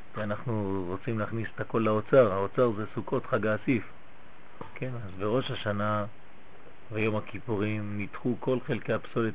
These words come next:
מן המעשים הטובים. וזה מה שקראנו שהרשעים נידונים לאלתר למיתה. זה כל המעשים הרעים שלנו,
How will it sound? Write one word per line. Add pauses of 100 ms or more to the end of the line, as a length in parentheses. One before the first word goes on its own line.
מן
המעשים
הטובים. (1600)
וזה
מה
שקראנו
שהרשעים (120)
נידונים (640)
לאלתר
למיתה. (880)
זה
כל
המעשים
הרעים
שלנו,